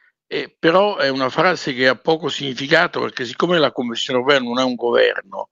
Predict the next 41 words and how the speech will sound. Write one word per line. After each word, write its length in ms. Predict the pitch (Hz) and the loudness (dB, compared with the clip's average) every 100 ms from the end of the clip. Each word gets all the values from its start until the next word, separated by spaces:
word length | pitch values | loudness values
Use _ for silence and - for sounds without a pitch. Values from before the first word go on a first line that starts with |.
| _ _ _ | _ _ _
se 140 | - | -6
fosse 280 | 120 180 - | 2 2 2
un 60 | 196 | 2
governo 460 | 196 180 170 165 131 | 4 4 4 -2 -8
uno 220 | 135 131 | -6 -8
dice: 240 | 123 107 | -8 -2
"Io 180 | 143 160 | 0 2
esco 300 | 127 - 127 | 0 -4 -4
dalla 220 | 123 123 | 0 -2
coalizione", 760 | - 160 151 - 127 117 117 - - _ | 2 2 2 -2 -4 -2 -4 -10 -20 _
e 100 | _ | _
se 120 | - 147 | -2 0
il 100 | 131 | 4
governo 380 | 147 156 143 | 4 4 2
non 80 | 127 | -4
ha 60 | 110 | -4
più 160 | - | 2
la 80 | 135 | 2
maggioranza 640 | 127 113 131 143 147 - - _ _ | 2 -2 0 0 0 -4 -4 _ _
si 160 | - 117 | -20 -2
deve 200 | 117 113 | 0 0
dimettere. 580 | 117 110 - - 110 - _ _ _ | -2 -4 -6 -8 -8 -10 _ _ _
E 100 | - | -12
purtroppo 600 | - 139 - 196 - 127 | -6 -2 2 2 2 -2
la 80 | 110 | 0
Commissione 440 | 120 117 - 131 | -4 -4 2 2
europea 200 | 127 156 | 4 2
non 180 | 120 117 | 0 0
è 60 | |
un 100 | 123 | 0
governo, 540 | 113 117 117 101 - 98 | 0 2 2 2 -4 -14
e 20 | |
quindi 380 | - 135 127 - - - _ | -6 -2 -2 -4 -10 -20 _
uscire 500 | 120 - - 214 170 | -2 0 2 4 4
da 100 | 143 | 2
quella 200 | 123 135 | 0 2
maggioranza 580 | 135 147 156 151 185 185 | 2 0 2 0 0 -6
significa 360 | 104 107 131 123 | -10 -10 -8 -10
in 100 | 110 | -4
qualche 300 | 123 110 120 | -4 -2 0
modo 460 | 131 147 127 104 | 2 2 2 -2